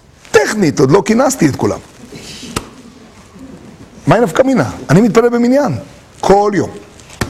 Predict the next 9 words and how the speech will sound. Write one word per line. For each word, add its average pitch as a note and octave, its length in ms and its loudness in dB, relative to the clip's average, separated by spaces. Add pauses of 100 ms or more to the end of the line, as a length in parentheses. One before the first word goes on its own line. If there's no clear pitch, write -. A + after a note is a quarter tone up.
(3000)
עוד B2 140 2
לא C4 220 4
יצא - 200 0 (120)
לנו G#3 140 0
להתכנס. G3+ 560 0 (4000)
זה G3 60 6
לא F4 60 4 (220)
יאמן. A3 140 0 (680)
זהו. F4 240 2